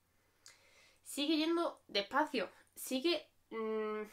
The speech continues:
sigue faltándome chicha. Tengo la pequeña sensación de que cuando termine la serie os voy a hacer, eh, el típico vídeo que os hago para que no os tengáis que ver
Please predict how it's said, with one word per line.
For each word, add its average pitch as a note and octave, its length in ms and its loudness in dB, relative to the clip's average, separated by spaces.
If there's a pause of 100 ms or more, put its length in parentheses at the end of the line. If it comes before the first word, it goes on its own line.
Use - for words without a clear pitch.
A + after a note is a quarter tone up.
(1600)
sigue - 340 -2
faltándome D#4 680 0
chicha. D4 460 2 (640)
Tengo C4 200 -2
la E4 120 2
pequeña C4+ 300 0
sensación A3+ 680 -4
de G3 140 -4
que F#3+ 280 -8
cuando F#3 340 -2
termine G3 360 -4
la C#4+ 120 2
serie C4 420 0 (340)
os G3+ 180 -2
voy G#3 80 2
a A3 40 4
hacer, B3 240 -2
eh, G#3 480 2
el F#3 380 -4
típico F#3 320 -6
vídeo F3+ 240 -2
que F3 80 -8
os - 120 -4
hago F3+ 360 2
para F3 240 0
que F3 140 -4
no G3 180 -2
os G#3 100 -6
tengáis G#3 300 -2
que G3 160 -6
ver G3+ 240 -2